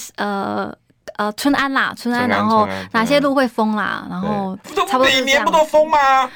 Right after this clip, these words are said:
Speaker 1: 呃，今年大概就是封三个小时而已。
Speaker 2: 不是，啊，去年，啊，两个小时跟三个小时有什么不一样呢？这梗在哪里？今天去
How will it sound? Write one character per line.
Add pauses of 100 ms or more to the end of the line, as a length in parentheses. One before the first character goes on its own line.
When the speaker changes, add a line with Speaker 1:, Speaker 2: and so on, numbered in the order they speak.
(440)
Speaker 1:
呃， (260)
今
年
大
概
就
是
封
三
个
小
时
而
已。
Speaker 2:
不
是， (260)
啊，
去
年，
啊，
两
个
小
时
跟
三
个
小
时
有
什
么
不
一
样
呢？
这
梗
在
哪
里？
今
天
去